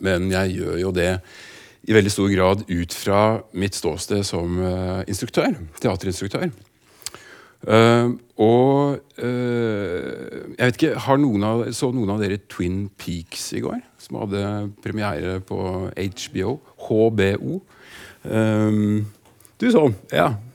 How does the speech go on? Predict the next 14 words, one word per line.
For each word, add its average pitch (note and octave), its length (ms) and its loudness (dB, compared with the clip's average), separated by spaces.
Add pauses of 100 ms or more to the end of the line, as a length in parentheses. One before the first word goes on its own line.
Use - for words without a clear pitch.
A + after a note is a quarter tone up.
(960)
Du B2+ 140 -4
ser C3+ 180 4
litt A2+ 240 2
blek A#2 380 -2
ut. G#2 300 -6 (180)
<laughs> - 200 -4
Er A2+ 180 6
det A#2 100 6
derfor? A#2 420 4
<laughs> - 600 -4 (880)
Ja. B2 160 10 (800)
<laughs> - 880 -2
Men, D#3+ 240 8 (160)
eh, C3+ 560 10